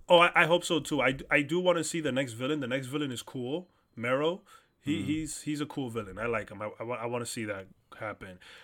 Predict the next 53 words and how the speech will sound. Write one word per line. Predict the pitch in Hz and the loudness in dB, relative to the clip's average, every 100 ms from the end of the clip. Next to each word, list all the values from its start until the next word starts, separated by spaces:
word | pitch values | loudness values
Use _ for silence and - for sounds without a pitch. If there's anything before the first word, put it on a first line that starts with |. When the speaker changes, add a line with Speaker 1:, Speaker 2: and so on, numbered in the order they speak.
| - | -8
Speaker 2:
There's | 175 | -2
just | 254 | 2
too | - | 4
much | 175 139 - | 6 4 2
money | 117 165 127 | 2 4 2
in | 104 | 0
it. | 95 90 | -2 -2
Like, | 90 | -2
I | 90 | -2
think | 139 117 90 - | -6 -6 -12 -8
Dragon | 104 101 104 | -6 -4 -4
Ball | 101 | -4
is | 98 | -4
just | 92 98 | -6 -12
a | - | -12
cash | - 90 98 | -2 0 0
cow, | - 98 90 82 - - - - - | 0 0 2 2 -4 -12 -20 -14 -2
uh, | 90 85 85 | 2 4 4
of | 87 | 2
a | 90 | -2
fucking | - 104 - 92 | 0 0 0 0
series. | - 95 95 87 87 | 4 8 8 8 6
It's, | 101 | 8
like, | 117 127 - | 12 10 8
the | 110 117 | 10 12
number | 110 110 104 | 12 12 10
one | 98 90 | 8 6
series | - 101 92 85 - | 6 6 8 6 6
in | 90 | 6
my | 90 | 6
opinion. | 82 - 92 | 8 8 8
Speaker 1:
Oh, | |
yeah, | 87 85 98 | 6 8 8
Speaker 2:
but | |
I'm | 98 95 | 8 6
being | 95 | 4
Speaker 1:
especially | 82 92 87 87 | 6 6 6 6
in | |
Speaker 2:
biased. | - 127 | 4 0
Speaker 1:
the | |
West, | 123 156 - - | 2 0 -2 -8
you | |
know, | 120 131 | -6 -4
like, | 127 | -4
we're, | 117 147 | -2 -4
like, | 143 147 | -2 4
I | 170 | 6
mean, | 196 202 | 6 6
well, | 190 160 | 6 8
I | 170 | 6
think, | 170 202 202 - _ _ _ - _ _ - | 4 -4 -4 -12 _ _ _ -20 _ _ -2
I | 151 | -2
think, | 151 - 208 226 - | -2 -8 -8 -8 -12